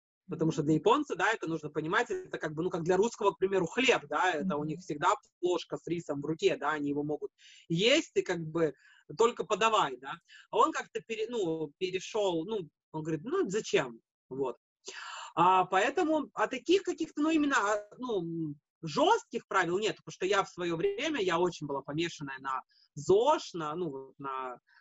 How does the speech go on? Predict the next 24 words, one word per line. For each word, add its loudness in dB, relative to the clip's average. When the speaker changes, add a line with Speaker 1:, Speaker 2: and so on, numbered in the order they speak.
Speaker 1:
который 4
перешёл 2
уже, -4
как -12
бы, -4
если -6
расшифровать -2
здоровый 4
образ -4
жизни, -2
он 0
у -4
меня 2
перешёл -4
немножко -4
вне 2
здоровья, 2
потому -6
что -6
я -2
немножко -6
с -18
головой 0
начала -8